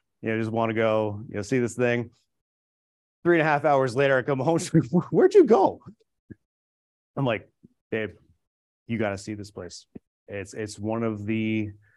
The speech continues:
clearest views of Jesus's kingdom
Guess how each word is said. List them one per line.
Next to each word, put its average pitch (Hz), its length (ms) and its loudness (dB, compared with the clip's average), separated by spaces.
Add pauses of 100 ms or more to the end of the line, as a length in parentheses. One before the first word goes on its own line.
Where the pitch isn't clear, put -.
(680)
clearest 131 720 0 (320)
views 101 680 -4
of 98 260 -10
Jesus's 95 580 -10
kingdom 87 600 -12